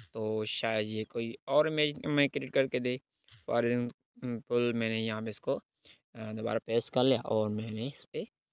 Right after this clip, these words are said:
دیکھنا آپ کون سا امیج ہمیں دیتا ہے۔ اگر سیم دیتا ہے تو یہ اے آئی نہیں ہے، اگر تھوڑا سا ڈفرنٹ دیتا ہے یہ اے آئی ہوگا، ایک نیا کریئیٹڈ امیج ہوگا۔ یہاں پہ دیکھیں تو اس نے ہمیں ایک نیا جو ہے، آ، امیج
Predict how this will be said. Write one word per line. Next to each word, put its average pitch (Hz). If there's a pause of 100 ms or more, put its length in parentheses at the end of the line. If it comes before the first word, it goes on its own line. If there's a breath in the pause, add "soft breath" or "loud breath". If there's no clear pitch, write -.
(240)
دیکھنا 113
آپ 110 (340)
کون 143
سا 139
امیج 110
ہمیں 117
دیتا 110
ہے۔ 110
اگر 117
سیم 147
دیتا 151
ہے 143
تو 113
یہ 107
اے 117
آئی 127
نہیں 139
ہے، 131 (380 loud breath)
اگر 135
تھوڑا 143
سا 131
ڈفرنٹ 135
دیتا 127
ہے 127
یہ 110
اے 110
آئی 113
ہوگا، 113 (440 soft breath)
ایک 117 (160)
نیا 113
کریئیٹڈ 113 (100)
امیج 113
ہوگا۔ 110
یہاں 110
پہ 110
دیکھیں 123 (920)
تو 131
اس 120
نے 120
ہمیں 110
ایک 113
نیا 120
جو 127
ہے، 123 (500 soft breath)
آ، 117
امیج 110